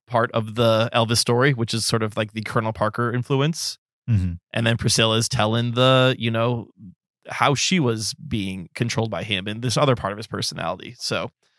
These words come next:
Speaker 2: Mm-hmm.
Speaker 1: I don't think there's any one per-, I don't think there's any one person that he was. He was complicated and had a lot of things going on.
Speaker 2: Sure. It would be hard to corroborate the pillow story,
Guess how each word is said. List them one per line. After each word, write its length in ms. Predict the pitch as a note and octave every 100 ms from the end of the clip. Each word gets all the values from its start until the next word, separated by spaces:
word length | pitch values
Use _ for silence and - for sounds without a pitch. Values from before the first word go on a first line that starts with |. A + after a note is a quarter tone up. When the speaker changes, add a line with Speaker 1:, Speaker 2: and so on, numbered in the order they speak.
| _ A2+
Speaker 2:
Mm-hmm. 120 | F2+
Speaker 1:
I 20 |
don't 80 | C3+
think 100 | C#3
there's 140 | B2+
any 180 | B2+ A#2+
one 720 | A#2 - G#2+ A2 A2+ A2 G#2+ - _ _ _ _ _ _ _ _ _ _ _ _ _ -
per-, 160 | C#3+ A#2+ _ _
I 40 | C3+
don't 60 |
think 120 | C#3
there's 40 | B2
any 100 | A#2+
one 220 | A#2 A2+
person 380 | - A#2 - G#2
that 120 | F2
he 140 | -
was. 320 | G2+ F2+ - -
He 160 | A#2+
was 160 | A2+ -
complicated 580 | A2 G#2+ - - - -
and 160 | - A2
had 220 | A2 A#2 - _ _ _
a 80 | A#2
lot 160 | G#2+ G2+
of 100 | - _
things 180 | G2 -
going 220 | - -
on. 180 | - - _ _ _ _ _ _ _
Speaker 2:
Sure. 400 | - - F2+ D2+ _ _ _ _ _ _ _ _ _ _ _ _ _ _ _ _
It 80 | A#2+
would 100 | C#3+
be 120 | D#3+
hard 200 | D#3+ F3
to 60 | E3
corroborate 680 | - D3+ C3+ B2+ C3 A#2 -
the 80 |
pillow 420 | G2 - G#2+ A#2+ C#3
story, 600 | - D#3 D#3+ F3 F#3